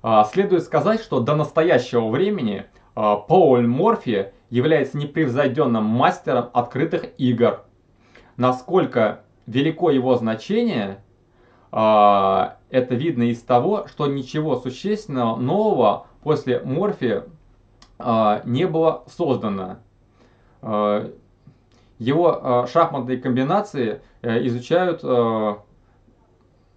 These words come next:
во всём мире, во всех школах. А,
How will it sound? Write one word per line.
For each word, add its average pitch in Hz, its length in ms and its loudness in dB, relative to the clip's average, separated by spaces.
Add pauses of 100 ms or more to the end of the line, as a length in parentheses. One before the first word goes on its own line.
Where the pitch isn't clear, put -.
во 127 220 2
всём 170 300 -2
мире, 104 440 -2 (240)
во 117 180 0
всех 180 280 -6
школах. 104 520 -6 (1120)
А, 104 480 -4